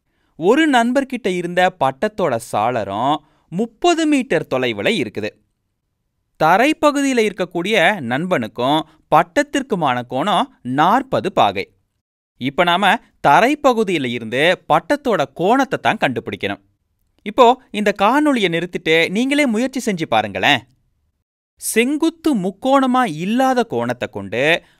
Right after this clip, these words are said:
அதோட பக்கங்களின் நீளம் மற்றும் கோணத்தை அளக்கணும். அப்படின்னா நமக்கு என்ன தோணும்? கொசைன் விதி இல்லைன்னா சைன் விதியை பின்பற்றி இந்த கணக்கை செஞ்சிடலான்னு தோணும் இல்லையா?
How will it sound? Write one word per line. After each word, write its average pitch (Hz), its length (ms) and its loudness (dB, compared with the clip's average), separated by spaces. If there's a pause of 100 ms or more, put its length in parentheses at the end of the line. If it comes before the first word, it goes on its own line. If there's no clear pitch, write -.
அதோட 180 280 2 (440)
பக்கங்களின் 254 760 2
நீளம் 151 840 0
மற்றும் 202 500 -2 (180)
கோணத்தை 233 500 2
அளக்கணும். 120 540 0 (1040)
அப்படின்னா 175 400 0
நமக்கு 202 320 0
என்ன 180 280 0
தோணும்? 170 400 2 (520)
கொசைன் 254 460 0
விதி 175 320 0 (280)
இல்லைன்னா 220 300 2 (420)
சைன் 254 260 4
விதியை 220 340 -2
பின்பற்றி 139 880 -4 (540)
இந்த 269 200 2
கணக்கை 254 440 -2
செஞ்சிடலான்னு 156 600 -2
தோணும் 104 260 -4
இல்லையா? 165 300 0